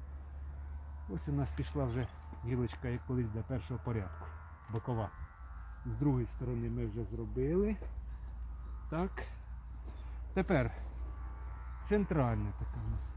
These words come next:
як центральний провідник. Укорочуємо,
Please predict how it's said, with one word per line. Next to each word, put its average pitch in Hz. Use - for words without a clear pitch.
як 127
центральний 131
провідник. 117
Укорочуємо, 175